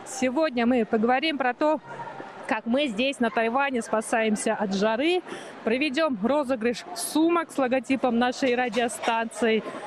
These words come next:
Напоминаю, что мы объявили конкурс среди тех, кто подписался на подкасты русской службы М Р Т, и мы получили ваши скриншоты, и сегодня проведём такую лотерею. Но об этом попозже.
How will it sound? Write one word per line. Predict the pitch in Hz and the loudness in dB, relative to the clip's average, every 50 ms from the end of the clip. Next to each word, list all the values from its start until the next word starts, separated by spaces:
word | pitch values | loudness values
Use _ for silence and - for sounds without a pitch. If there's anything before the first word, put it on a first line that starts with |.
| - - - - | -10 -10 -4 -2
Напоминаю, | 214 226 - 302 359 359 392 330 285 269 269 269 285 311 | -2 -2 0 0 0 0 2 2 2 2 2 2 2 0
что | 294 - - 240 | -2 0 0 0
мы | 202 214 226 | 2 4 2
объявили | 226 226 226 262 269 285 254 240 | 2 2 2 0 2 2 2 0
конкурс | 233 - - 262 247 233 - 240 214 - - - - | 0 2 2 2 2 2 0 -2 -2 -4 -6 -12 -10
среди | - - 202 240 226 226 247 | -4 -2 0 2 2 2 0
тех, | 233 - 339 370 | 2 0 -2 -2
кто | - - - 262 247 226 | -2 0 2 2 2 4
подписался | - 240 - - 269 262 - - 285 247 240 - - 240 | 2 -2 -2 0 -2 -2 0 0 -2 -2 -2 -2 -2 0
на | 214 226 240 226 | 2 2 2 2
подкасты | - 254 254 - - - 262 226 - - - 208 | 0 -2 -2 0 2 2 2 2 0 0 0 2
русской | 208 240 233 220 - - 214 208 | 4 4 2 2 0 -2 -2 -2
службы | - 220 220 214 214 196 214 | 2 0 2 2 2 2 2
М | 214 214 226 | 2 4 2
Р | 240 233 - - | 2 0 -2 -2
Т, | - 285 240 208 185 - - - - - - | 0 0 2 2 -2 -6 -12 -14 -14 -10 -4
и | - 214 233 | -2 2 2
мы | 240 277 349 - | 4 2 2 0
получили | - 262 247 254 254 - 277 240 220 | 0 0 0 0 0 0 0 0 0
ваши | 214 185 214 214 220 - 233 | 0 0 0 -2 0 -2 -4
скриншоты, | 220 - - - 214 202 185 190 175 - - 277 330 403 - - 294 | -4 -2 -2 -2 0 0 0 0 -2 -2 0 0 0 0 0 0 0
и | 247 302 359 | 2 2 0
сегодня | - - - 233 202 180 233 302 349 302 311 233 | 0 0 -2 -2 0 0 0 0 0 0 0 0
проведём | - 233 202 190 202 202 185 302 330 311 | 0 0 0 2 0 0 0 0 -2 0
такую | 240 202 - 254 262 285 285 - - - - - - | -4 -2 0 2 2 2 0 0 -4 -14 -18 -4 0
лотерею. | 196 220 269 - - - 269 240 220 208 196 190 190 196 165 170 | 2 2 2 2 0 0 0 2 4 4 4 4 2 0 2 2
Но | 220 247 320 294 | 2 2 2 2
об | 247 240 240 202 208 | 0 0 0 0 0
этом | 285 277 269 - 220 202 - - - - - - - - | 0 0 2 0 -2 -2 -2 -6 -14 -16 -16 -16 -4 -2
попозже. | 233 220 208 - - 277 330 392 370 359 339 370 370 349 | -2 -2 -2 0 2 4 4 4 2 2 2 2 2 2